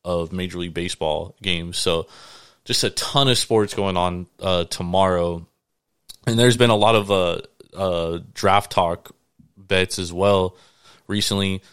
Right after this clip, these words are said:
Crazy thing is, in Nevada, dude, listen to this. They, all the books in the state had to take down N F L draft props at five P M today.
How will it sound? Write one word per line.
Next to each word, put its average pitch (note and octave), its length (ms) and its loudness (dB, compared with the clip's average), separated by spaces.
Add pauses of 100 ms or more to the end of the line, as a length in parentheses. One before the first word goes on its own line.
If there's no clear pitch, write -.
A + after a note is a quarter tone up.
(200)
Crazy E3 320 4
thing D3+ 220 2
is, D3+ 160 2
in C#3 100 4
Nevada, G#2 400 4
dude, G2+ 220 -2
listen A2 260 -2
to A2 80 0
this. G2 300 0 (600)
They, B2+ 380 4 (120)
all A2+ 200 6
the C#3+ 140 6
books A2+ 560 2
in A2 160 0
the A2 80 -2
state A2 580 -2
had A#2+ 260 0
to B2 80 0
take A#2 400 -6
down G#2 340 0
N G2 180 -6
F G#2 140 -6
L G#2+ 160 0
draft F2+ 320 -2
props A2 480 0
at F2 160 -4
five G2 340 0
P F#2 220 -6
M F2 100 -4
today. D#2+ 400 -8